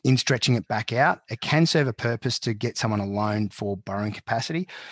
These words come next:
but as long as they understand the risk, um, and, and the potential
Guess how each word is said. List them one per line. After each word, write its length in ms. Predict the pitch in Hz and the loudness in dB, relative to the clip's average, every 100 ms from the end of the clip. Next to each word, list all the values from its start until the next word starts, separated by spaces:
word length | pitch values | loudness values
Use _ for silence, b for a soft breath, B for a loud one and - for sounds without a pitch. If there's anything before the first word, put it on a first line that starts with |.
| B - | B -6
but 100 | 117 | -2
as 100 | 117 | 2
long 140 | 139 | 4
as 60 | 135 | 4
they 60 | |
understand 400 | 123 107 - 107 | 2 0 -2 -2
the 60 | 101 | -2
risk, 400 | 101 101 - - _ _ - | -2 -4 -4 -8 _ _ -8
um, 240 | 104 101 - | -2 -2 -4
and, 160 | 101 98 104 | -6 -6 -6
and 120 | 95 | -8
the 60 | |
potential 560 | - - 175 180 98 | -8 -2 2 2 2